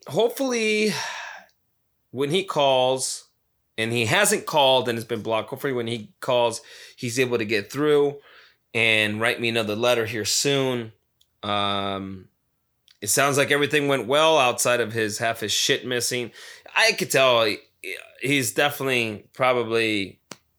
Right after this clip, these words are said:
he j-, probably wishes he was still here, which they actually treated him really well here. Besides, he's got to play the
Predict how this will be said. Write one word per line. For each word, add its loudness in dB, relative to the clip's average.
he 0
j-, -8
probably 4
wishes -2
he -4
was -2
still -2
here, -4
which -6
they -2
actually 0
treated 0
him -4
really 0
well 2
here. -4
Besides, 0
he's -6
got -2
to -8
play -2
the -12